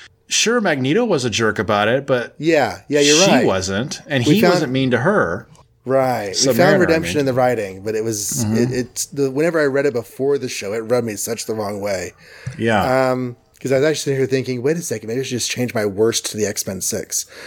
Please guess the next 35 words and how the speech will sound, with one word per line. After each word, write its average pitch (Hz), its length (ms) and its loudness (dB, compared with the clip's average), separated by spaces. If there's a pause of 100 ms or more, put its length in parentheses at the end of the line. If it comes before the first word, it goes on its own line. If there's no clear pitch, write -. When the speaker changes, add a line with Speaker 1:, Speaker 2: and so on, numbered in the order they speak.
(240)
Speaker 1:
Oh. 113 80 4
Speaker 2:
Uh, 131 440 2 (180)
okay. 120 340 -2
Speaker 1:
<laughs> 698 60 -12 (360)
Speaker 2:
So 135 800 2
Speaker 1:
Uh, - 40 -6
I'm 165 100 0
going 165 220 2
six. - 520 -2
I 120 80 -2
don't 123 120 0
know 113 140 0
why. 107 380 -2
It's - 140 -8
popping 113 320 -2
out 107 100 2
in 113 60 -6
my 107 80 -2
head. 95 340 0 (400)
Speaker 2:
All 117 100 -2
right. 104 280 0
Good, 113 220 -2
good, 113 180 2
good. 104 300 2 (400)
What 147 160 -4
is 127 280 -6
my 101 260 -4
favorite? - 920 -8
Speaker 1:
Spider-Man 92 640 -2
fifteen. 92 560 -6 (380)
Speaker 2:
Eh, 202 280 -4 (440)
Speaker 1:
No? - 120 2
Speaker 2:
it's 196 200 2
good. 143 560 2 (400)
Speaker 1:
Yeah. 101 440 0